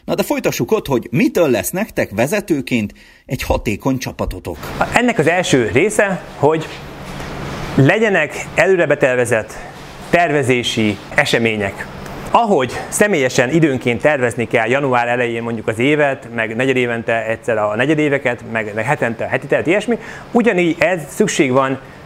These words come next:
Speaker 2: céges csapatszinten is. Csak mivel egy több embert érint a dolog, fontos, hogy ezek mindenki naptárjában benne legyenek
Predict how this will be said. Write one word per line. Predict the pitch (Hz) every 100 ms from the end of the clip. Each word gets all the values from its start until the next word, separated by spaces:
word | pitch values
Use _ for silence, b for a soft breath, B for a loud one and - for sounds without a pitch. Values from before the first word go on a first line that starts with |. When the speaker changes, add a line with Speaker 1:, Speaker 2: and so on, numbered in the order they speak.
| B
Speaker 2:
céges | - 185 127 127 -
csapatszinten | 160 143 123 - 117 110 98
is. | - -
Csak | - 123
mivel | 156 160
egy | 147
több | 262 185
embert | 143 123 120 120
érint | 123 120
a | 110
dolog, | 113 214 240 -
fontos, | - 151 196 226
hogy | 143
ezek | 135 180 220 - -
mindenki | 160 226 196 151 139
naptárjában | 127 151 202 185 175 151 156 127
benne | 147 139
legyenek | 131 131 127 123